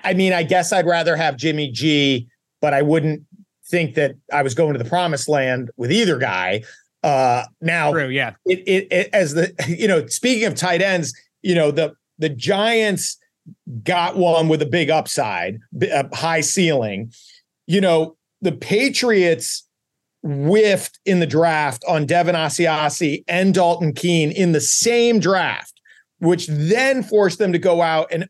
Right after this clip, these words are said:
Speaker 1: overpay for Hunter Henry, who's been all right, but the Jonnu Smith contract was just crippling, like, such a bad contract.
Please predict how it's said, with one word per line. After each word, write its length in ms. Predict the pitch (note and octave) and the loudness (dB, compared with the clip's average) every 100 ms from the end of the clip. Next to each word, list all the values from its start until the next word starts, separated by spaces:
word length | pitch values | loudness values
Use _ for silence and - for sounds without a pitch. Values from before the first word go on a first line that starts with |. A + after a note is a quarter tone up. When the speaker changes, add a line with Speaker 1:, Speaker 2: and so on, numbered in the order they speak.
| - | 0
Speaker 1:
overpay 880 | G3 G#3 G3 G3+ - E3+ D3+ D3 - _ | 4 4 4 0 0 2 2 0 -4 _
for 120 | A3+ | -2
Hunter 240 | A3 C#4 A#3+ | 2 2 2
Henry, 320 | G#3+ G3 F3+ | 2 2 2
who's 160 | F#3 - | 2 2
been 180 | F#3 | 0
all 300 | F3 F3 E3 | 0 0 2
right, 340 | D#3 D#3 D3 D3 _ _ F3+ | 2 2 0 -4 _ _ -4
but 120 | F3+ | -4
the 80 | D#3+ | -2
Jonnu 380 | G#3+ G3+ F3+ | 0 0 -2
Smith 320 | - F3+ D3 A#2 | -2 0 0 -2
contract 640 | D3+ C3 A#2+ C3+ A#2 - | -6 -4 -2 -2 -2 -4
was 260 | E3 B2+ A#2 | -4 -2 -2
just 380 | F3+ C#3+ - - | -2 -2 -2 -4
crippling, 540 | D#3+ A#2 A2+ G#2 A2 | -2 -2 -4 -6 -4
like, 260 | B2+ B2+ - | -2 -4 -6
such 440 | - - G3+ - | -8 -2 -2 0
a 40 | F#3 | 0
bad 280 | E3 C#3+ E3 | 0 0 -2
contract. 480 | E3 C#3 C#3 A#2 | -4 -2 -2 -2